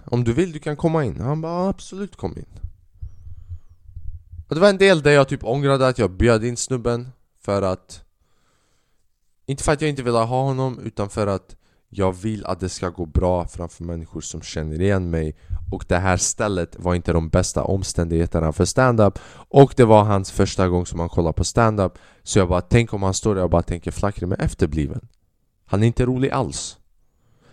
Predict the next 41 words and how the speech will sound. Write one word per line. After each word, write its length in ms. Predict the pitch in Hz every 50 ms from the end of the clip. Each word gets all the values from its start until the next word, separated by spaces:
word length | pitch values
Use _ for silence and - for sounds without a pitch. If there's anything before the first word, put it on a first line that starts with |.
| - -
Men 160 | - - 110 113
det 80 | 123
där, 180 | 139 147 147 143
det 180 | 143 131 139
där 200 | 131 147 151 151
är 60 | 147 143
mitt 200 | 143 139 - -
ego, 300 | 156 143 107 85 87 85
you 120 | 87 101
know? 220 | 120 127 127 123
Det 100 | 113 120
där 180 | 127 131 135 131
är 40 | 131
min... 340 | 127 127 120 117 110 104 - - _ _ _ _ _ _ _ _ _ _ _ _ _ _ _ _ _ _ _ - _ _ _ _ _ _ _
Det 100 | - -
där 340 | 127 127 185 196 190 180 - -
är 100 | 143 131
den 180 | 120 123 120 127
här 200 | 131 127 127 117
horungen. 680 | - - - - 76 78 78 71 67 65 62 64 76 - -
Alltså 240 | - 101 - - 110
jag 400 | 98 90 101 87 78 73 69 -
som 200 | - - 90 85
tänker 340 | - - 80 76 - 78 76
så. 240 | - - - 62 -
Om 140 | - 92
man 120 | 113 127 135
tänker 280 | - 165 156 - -
alltid 340 | - 151 160 147 - 127 110
så 180 | - - - 95
i 60 | -
olika 420 | - - 143 147 131 120 - 123 113
situationer, 580 | - - - 104 110 - 135 143 131 127 120
och 80 | 110 110
det 80 | 110 127
är 40 |
bara 180 | 131 139 151 147
så 240 | - - - 151 147
dumt, 300 | 139 127 156 160 151 135
för 180 | - - -
liksom, 380 | 123 135 131 - - 139 135 131